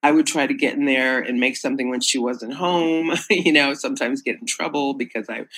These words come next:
wasn't as good cleaning up after myself. Um,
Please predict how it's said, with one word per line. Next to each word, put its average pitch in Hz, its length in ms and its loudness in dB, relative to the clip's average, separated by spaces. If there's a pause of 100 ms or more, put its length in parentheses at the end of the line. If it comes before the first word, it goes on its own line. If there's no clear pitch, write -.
(240)
wasn't 135 260 -2
as 123 100 -4
good 120 240 -4
cleaning 127 320 0
up 180 160 0
after 165 300 0
myself. 139 600 0 (640)
Um, 123 600 -2